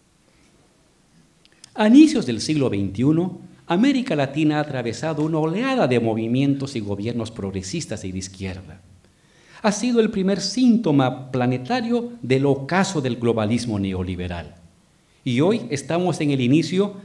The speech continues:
de lo que podría denominarse una segunda oleada progresista. La primera comenzó el año dos mil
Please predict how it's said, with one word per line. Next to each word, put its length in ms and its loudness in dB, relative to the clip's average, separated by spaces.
de 100 0
lo 100 0
que 120 -2
podría 320 0
denominarse 800 -2
una 260 2
segunda 500 2
oleada 420 -2
progresista. 800 -6
La 160 0
primera 360 -2
comenzó 360 0
el 80 0
año 180 -2
dos 180 -2
mil 420 0